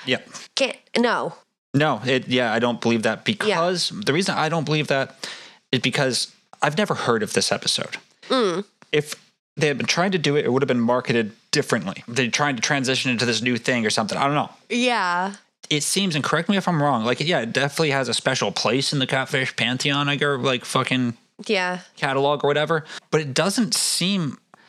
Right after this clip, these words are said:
Speaker 1: they're not playing it in the way I would think they're playing it if, if they had just made it all up.
Speaker 2: Yeah.
Speaker 1: And that's kind of the problem I have with every theory, uh, every expla-, explanation.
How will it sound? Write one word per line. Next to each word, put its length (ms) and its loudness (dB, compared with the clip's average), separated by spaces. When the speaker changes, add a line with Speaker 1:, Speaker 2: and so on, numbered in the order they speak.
Speaker 1:
they're 80 2
not 220 0
playing 340 0
it 120 0
in 100 2
the 80 2
way 420 0
I 100 0
would 160 0
think 260 0
they're 120 2
playing 380 2
it 140 0
if, 360 -2
if 160 0
they 140 4
had 180 2
just 160 0
made 160 4
it 80 0
all 160 0
up. 240 -14
Speaker 2:
Yeah. 420 0
Speaker 1:
And 200 0
that's 220 0
kind 300 0
of 40 2
the 60 2
problem 380 0
I 80 2
have 460 -2
with 300 -4
every 480 0
theory, 400 2
uh, 80 0
every 340 0
expla-, 480 -2
explanation. 640 0